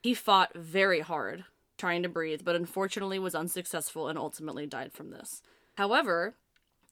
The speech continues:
then that's, that's the end of talking about Manner of Death. Uh, the police believe his story, uh, Mario's story, that he backed out last second, but if they, of course, arrest him anyways <laughs> because he was involved, he was there.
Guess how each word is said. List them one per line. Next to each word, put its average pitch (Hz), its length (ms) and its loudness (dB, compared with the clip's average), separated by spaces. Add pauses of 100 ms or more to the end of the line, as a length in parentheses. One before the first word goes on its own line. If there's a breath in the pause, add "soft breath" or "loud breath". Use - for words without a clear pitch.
then 196 120 2
that's, 185 320 2
that's 175 200 -2
the - 120 0
end 147 180 -2
of 120 260 -8 (100)
talking 143 320 -10
about - 260 -16 (100)
Manner - 220 -14
of 175 60 -18
Death. - 200 -16 (320 soft breath)
Uh, 202 160 4
the 196 100 0
police 233 380 -2
believe 226 340 2
his 220 140 0
story, 175 480 -2
uh, - 60 -2
Mario's 180 360 0
story, 156 340 -2
that 160 140 -6
he 190 80 -2
backed 160 240 -2
out 165 140 -2
last 180 180 -2
second, 165 400 -2
but 185 100 0
if 170 120 0
they, 185 100 4
of 165 100 2
course, - 280 -2
arrest 170 260 0
him 160 60 -4
anyways 160 420 4
<laughs> - 0 -
because 208 280 2
he 208 100 2
was 170 140 0
involved, 151 380 -4
he 151 60 -8
was 143 140 -6
there. 127 220 -8